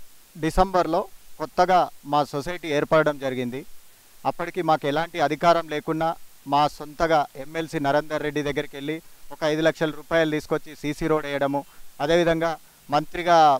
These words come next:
సబితా ఇంద్రారెడ్డి ప్రమాణ స్వీకారం చేసిన తర్వాత ప-, ఒక పదమూడు లక్షల రూపాయల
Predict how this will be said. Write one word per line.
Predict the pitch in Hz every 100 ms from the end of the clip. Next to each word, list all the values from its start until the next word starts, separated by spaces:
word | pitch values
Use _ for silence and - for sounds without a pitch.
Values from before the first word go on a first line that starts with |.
| - -
సబితా | - 156 165 170
ఇంద్రారెడ్డి | 165 165 156 156
ప్రమాణ | 156 143 156 165
స్వీకారం | 160 156 156 156
చేసిన | 147 151 165
తర్వాత | 143 151 151 151 180 190 - - - -
ప-, | - 156 156
ఒక | 151
పదమూడు | 156 160 170 190 175
లక్షల | 165 - 160
రూపాయల | 156 - 160